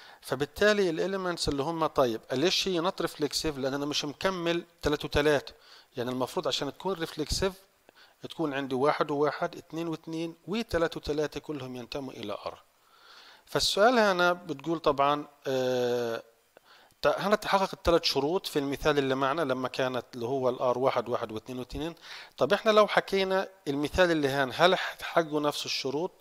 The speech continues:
طبعًا لا. تعال نطلع على الريليشن اللي هاي. السؤال هنا الريليشن هاي هل هي ريفلكسيف؟ حتقول لي لا.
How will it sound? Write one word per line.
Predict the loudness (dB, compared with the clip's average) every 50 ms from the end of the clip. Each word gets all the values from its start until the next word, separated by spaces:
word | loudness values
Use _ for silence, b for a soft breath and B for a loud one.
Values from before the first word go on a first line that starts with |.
| B B B B B B B B B _ -6
طبعًا | -4 -2 2 2 2 2
لا. | 4 2 2 0 0 -4 -14 _ _ B B B B B B B _
تعال | 6 6 6 6 6
نطلع | 2 4 6 6 6 8 8
على | 8 8
الريليشن | 8 6 4 2 0 0 -2 -6
اللي | -6 -6 -6
هاي. | -6 -6 -6 -8 -10 -10 -6
السؤال | -4 -2 0 2 4 4 4 4
هنا | 4 2 2 2 0
الريليشن | 0 0 -2 -4 -4 -4 -6 -6
هاي | -2 -2 -2 -2
هل | 0 2 2 2 2
هي | 2 0 -2
ريفلكسيف؟ | -2 -2 -4 -4 -2 -2 -2 0 -2 -4 -6 -8 -10
حتقول | -10 -10 -8 -4 -2 0 0 2
لي | 4 6
لا. | 8 8 6 6